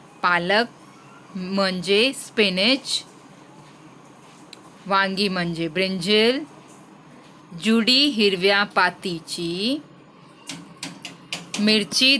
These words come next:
तिखट, मिरची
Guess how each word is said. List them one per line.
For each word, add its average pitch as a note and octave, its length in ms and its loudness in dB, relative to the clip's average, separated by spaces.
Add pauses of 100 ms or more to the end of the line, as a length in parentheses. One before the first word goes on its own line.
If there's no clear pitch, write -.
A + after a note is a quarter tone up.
(120)
तिखट, G#3+ 800 0 (2500)
मिरची A3 580 0